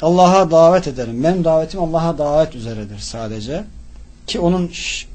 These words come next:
ortağı ve benzeri yoktur. Ve bu davetimi yaparken ben basiret üzere yaparım. Çok önemli bir kelime. Basiret üzere yaparım. Basiret bizim dilimize ileri görüşlük, feraset olarak girmiş.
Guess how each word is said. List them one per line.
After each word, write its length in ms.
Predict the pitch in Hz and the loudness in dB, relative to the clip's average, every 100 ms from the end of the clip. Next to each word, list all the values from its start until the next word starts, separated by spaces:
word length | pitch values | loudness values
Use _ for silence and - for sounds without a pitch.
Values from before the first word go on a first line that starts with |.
| - | -6
ortağı 420 | 143 143 - 147 | -4 -4 -4 -4
ve 140 | 143 127 | -4 -6
benzeri 440 | 135 123 127 117 | -8 -8 -8 -6
yoktur. 420 | 151 - 180 190 - - - - | -8 -8 -10 -10 -12 -20 -20 -4
Ve 100 | 185 | 0
bu 120 | 214 202 | 2 4
davetimi 440 | 196 196 190 202 | 6 4 0 -4
yaparken 560 | 185 202 226 185 165 165 | -2 0 0 -2 -4 -2
ben 180 | 196 226 - - - - - - | -4 -6 -12 -20 -20 -18 -18 -16
basiret 600 | 139 151 - 175 175 170 | -10 -8 -6 -4 -4 -4
üzere 240 | 131 120 110 | -8 -12 -12
yaparım. 480 | 101 98 - 90 - - - - - - - - - - | -12 -14 -14 -14 -14 -14 -12 -12 -12 -14 -12 -12 -12 -8
Çok 180 | 190 139 | -8 -6
önemli 360 | 135 131 117 | -8 -6 -8
bir 100 | 107 | -8
kelime. 280 | - - - | -8 -10 -10
Basiret 360 | 135 - 151 - | -10 -8 -8 -8
üzere 240 | - - | -10 -12
yaparım. 360 | - - - - - - - - - - - - | -14 -14 -14 -16 -18 -16 -14 -14 -14 -14 -16 -4
Basiret 480 | 170 196 240 202 170 - - - - - | -2 -2 -2 -2 -2 -6 -16 -16 -16 -16
bizim 520 | - 147 175 196 170 135 | -12 -6 -4 -2 -4 -2
dilimize 600 | 175 185 165 139 160 208 - - - | -2 0 -4 -4 -6 -8 -12 -16 -6
ileri 320 | 165 180 180 | -2 0 0
görüşlük, 440 | 165 156 - - 120 | -2 -4 -8 -10 -14
feraset 640 | - 139 143 139 - 151 | -12 -6 -4 -4 -6 -10
olarak 340 | 113 101 92 - | -12 -12 -14 -16
girmiş. 440 | - - - - | -18 -18 -18 -18